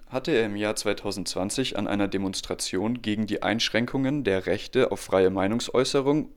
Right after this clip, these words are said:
und friedliche Versammlungen beteiligt, welche im Zuge der covid neunzehn Pandemie veranlasst wurden. Nun fordert der slowenische Staat von ihm, die Kosten für den polizeilichen Einsatz zu tragen.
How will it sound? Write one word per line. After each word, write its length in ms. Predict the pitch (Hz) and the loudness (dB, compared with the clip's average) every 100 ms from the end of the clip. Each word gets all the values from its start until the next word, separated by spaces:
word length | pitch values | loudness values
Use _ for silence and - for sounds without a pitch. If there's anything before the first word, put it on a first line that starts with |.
| - | -4
und 200 | 151 147 | -2 -2
friedliche 480 | - 117 104 - | -2 -2 -2 -4
Versammlungen 600 | 90 95 90 98 113 131 | 2 2 4 2 4 2
beteiligt, 640 | 131 - 95 87 - - - - - - - - | 0 0 2 2 0 -14 -20 -20 -16 -14 -14 4
welche 260 | 117 135 156 | 6 6 6
im 100 | 139 | 2
Zuge 340 | - 120 143 | 2 4 4
der 140 | 98 | 4
covid 320 | 95 - 98 90 | 2 2 0 0
neunzehn 340 | 87 98 123 | -2 0 -2
Pandemie 420 | - 117 120 127 | 0 0 2 2
veranlasst 580 | 135 - 104 92 - - | 2 2 4 2 0 -6
wurden. 260 | 82 - - - - - - - - - - - - - - - - | -6 -8 -10 -16 -16 -18 -20 -20 -20 -20 -18 -18 -16 -18 -18 -18 -4
Nun 280 | 120 135 170 | 6 6 6
fordert 360 | - 110 110 | 4 6 6
der 100 | 104 | 4
slowenische 600 | 107 - 107 107 117 120 | 2 0 0 2 2 2
Staat 380 | - - 98 113 | 0 4 4 4
von 100 | - | 2
ihm, 200 | 98 110 | 0 0
die 80 | 117 | -2
Kosten 420 | - 101 - 117 | -2 -2 0 -2
für 140 | 117 107 | -2 -2
den 140 | 98 | -2
polizeilichen 760 | - 98 92 - 101 107 107 | -2 -4 -2 0 0 0 -4
Einsatz 440 | - 95 98 101 - | -2 0 2 2 0
zu 120 | 131 | 0
tragen. 420 | - 98 90 98 | 4 4 4 0